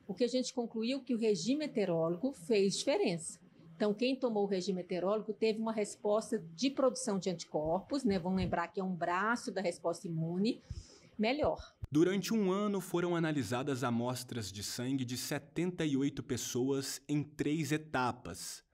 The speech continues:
Speaker 2: Antes delas tomarem a primeira dose, após a segunda dose e antes da terceira.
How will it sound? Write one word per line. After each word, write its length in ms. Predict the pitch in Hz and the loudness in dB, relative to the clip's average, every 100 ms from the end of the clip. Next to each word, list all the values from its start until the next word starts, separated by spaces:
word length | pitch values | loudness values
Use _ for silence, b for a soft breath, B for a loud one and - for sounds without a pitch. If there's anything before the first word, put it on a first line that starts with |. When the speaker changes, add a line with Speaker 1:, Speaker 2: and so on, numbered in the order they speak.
| b 151 | b 0
Speaker 2:
Antes 320 | 202 - 123 | 0 -2 -2
delas 320 | 120 113 107 | -2 -2 -4
tomarem 440 | - 107 107 107 | -2 -2 -2 -2
a 40 | 107 | -4
primeira 400 | 104 104 101 98 | -4 -4 -4 -6
dose, 560 | 98 98 120 127 143 - | -6 -4 -4 -4 -8 -8
após 560 | 120 - 151 175 202 151 | -10 -6 -2 0 0 -2
a 60 | |
segunda 420 | - 110 107 113 | -4 -4 -2 -2
dose 540 | 143 113 117 120 123 135 139 | -2 -2 -2 -4 -6 -8 -10
e 120 | 165 - | -12 -4
antes 560 | 156 165 175 - 170 127 | 0 2 0 -4 -6 -4
da 120 | 120 | -4
terceira. 760 | 120 139 - - 120 101 85 | -2 -4 -4 0 0 0 -6